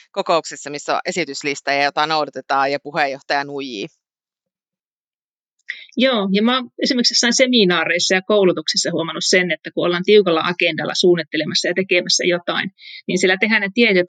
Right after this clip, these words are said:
Speaker 2: asiat, mutta sitten kun siirrytään lounaalle tai kahville, niin sitten ihmiset kertoo, että miten ne oikeasti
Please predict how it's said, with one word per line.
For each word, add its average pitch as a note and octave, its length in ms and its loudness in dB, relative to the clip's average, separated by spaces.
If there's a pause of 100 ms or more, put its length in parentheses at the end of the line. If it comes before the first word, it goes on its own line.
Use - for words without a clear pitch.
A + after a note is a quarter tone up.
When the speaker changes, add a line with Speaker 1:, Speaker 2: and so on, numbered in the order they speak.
(120)
Speaker 2:
asiat, F3+ 360 2
mutta F3+ 140 -4
sitten G3+ 160 0
kun G3 80 0
siirrytään F#3+ 440 2
lounaalle F3+ 480 2
tai E3 180 -2
kahville, F3 440 2
niin E3+ 120 -4
sitten F#3 200 2
ihmiset F3 240 0
kertoo, D#3 180 -4
että - 200 -12
miten F3+ 140 0
ne F3+ 80 2
oikeasti F3+ 480 2